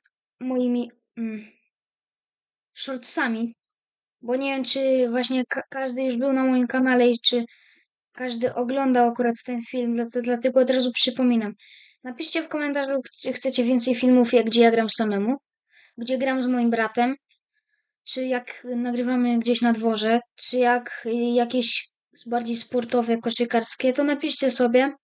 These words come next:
bo w zasadzie to, no,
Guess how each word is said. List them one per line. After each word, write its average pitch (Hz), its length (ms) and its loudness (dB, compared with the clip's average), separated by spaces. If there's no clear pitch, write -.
bo 240 400 -8
w 254 60 -12
zasadzie 269 500 -2
to, 269 360 0
no, 269 340 -10